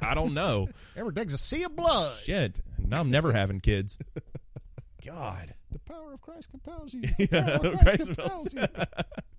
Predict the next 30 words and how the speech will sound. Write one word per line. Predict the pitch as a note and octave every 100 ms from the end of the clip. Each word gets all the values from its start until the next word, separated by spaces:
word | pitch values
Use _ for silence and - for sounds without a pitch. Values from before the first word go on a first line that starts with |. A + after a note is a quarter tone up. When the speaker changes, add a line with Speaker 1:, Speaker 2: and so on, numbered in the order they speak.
| - C#4 C#4
Speaker 1:
What | E3+
are |
you | F3+
gonna | F3+
do? | C#3+
Sprinkle | - D#3 C3+
holy | C3 D3+ D#3+
water | D3+ D3+ D3+
on | D3
me | D3
now | C#3+ D3
before | D#3 C#3
I | A2
walk | A#2 C3+
out | D3 B2+
the |
damn | B2 C3+ C3+
door? | B2+ C3 D#3 - - - - - - - - - - - - - - - - - - - -
Speaker 2:
So | B3+
what's | F#4+
the | B3+
topic | - C4 B3+ F#3+
next | G3 -
week? | D#3+ B2
What | D3+
do |
you | A3+
wanna | D4
talk | - G3
about | C#3+ A#2+ G2+